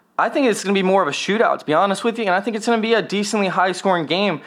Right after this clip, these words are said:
I know that you don't normally see that up against the Patriots, but I think that it has potential to do it with it being a division rival on a Monday night game. So, Patriots might be startable.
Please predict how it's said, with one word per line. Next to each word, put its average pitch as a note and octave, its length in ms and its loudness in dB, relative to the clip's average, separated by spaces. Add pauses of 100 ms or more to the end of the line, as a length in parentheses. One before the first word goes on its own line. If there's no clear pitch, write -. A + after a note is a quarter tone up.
(260)
I D#3+ 80 0
know F#3+ 140 0
that G#3 180 -2
you G#3+ 80 0
don't G3+ 100 2
normally F#3+ 240 4
see A#3+ 300 0
that F#3+ 300 2
up F3 140 0
against E3+ 220 -2
the E3+ 60 -2
Patriots, E3+ 460 0
but F3+ 140 0
I F3+ 80 2
think G#3 340 -4
that G#3 140 -2
it G3+ 80 4
has F#3+ 160 2
potential G3 480 -4
to D#3 60 -6
do G#3 120 4
it G3 160 -2
with E3+ 140 -2
it D#3 40 -4
being E3+ 200 0
a D#3 40 2
division F3 400 -2
rival E3+ 440 2 (280)
on A3 220 4
a A#3 60 4
Monday G3 300 2
night E3+ 220 -2
game. C#3 300 -2 (400)
So, F3 380 2 (320)
Patriots A3 480 0
might F#3 300 0
be A3 80 -6
startable. G3+ 520 2